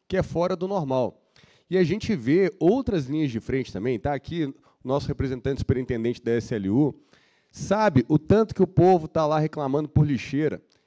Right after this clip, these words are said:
E aí, quando a gente vai conversar com a S L U, a S L U pega e fala, "Olha, a gente tá com limitação de orçamento." Então, tá na hora da prefeitura realmente abrir essas caixinhas, né, dos, das contas vinculadas às subações, pra não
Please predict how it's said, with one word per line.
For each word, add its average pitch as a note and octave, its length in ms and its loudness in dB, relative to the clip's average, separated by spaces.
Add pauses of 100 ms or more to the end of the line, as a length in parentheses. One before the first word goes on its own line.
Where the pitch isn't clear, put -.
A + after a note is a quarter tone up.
(120)
E D3+ 100 -4
aí, D#3+ 160 0
quando F#3 200 -2
a F#3+ 40 4
gente F#3 220 -2
vai D#3 220 0
conversar E3+ 460 -4
com E3+ 100 -6
a E3+ 40 -2
S D#3+ 160 -6
L D3 140 -4
U, D3+ 80 0
a F3 60 0
S E3 120 -4
L D#3+ 120 0
U D#3+ 40 -2
pega F3 220 -6
e - 20 -12
fala, C#3+ 280 0
"Olha, A2 180 2
a - 20 -2
gente A#2 240 -10
tá C#3 140 -6
com D#3 100 -8
limitação D3+ 500 -6
de D3 100 -2
orçamento." C3+ 520 -4 (580)
Então, F#3+ 360 2
tá G3 180 -2
na A3 180 0
hora C#3 380 6
da B2+ 120 0
prefeitura E3 580 0
realmente E3 600 -2 (100)
abrir E3+ 580 -2 (200)
essas C#3 400 -4
caixinhas, B2 760 -2
né, D3+ 280 -2
dos, A#2+ 320 -4
das A2 320 -6
contas C#3+ 500 0
vinculadas B2 560 -2
às A#2+ 140 -2
subações, B2 800 -4 (580)
pra G#3 160 4
não F#3 560 0